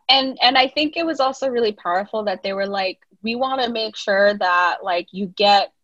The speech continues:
what you're supposed to get out of and be prepared."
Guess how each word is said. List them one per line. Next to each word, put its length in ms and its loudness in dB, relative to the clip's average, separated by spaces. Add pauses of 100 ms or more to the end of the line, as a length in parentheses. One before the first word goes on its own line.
(220)
what 280 0
you're 140 -2
supposed 320 -4
to 60 -6
get 320 0
out 200 4
of 340 6
and 140 -4
be 100 -2
prepared." 600 0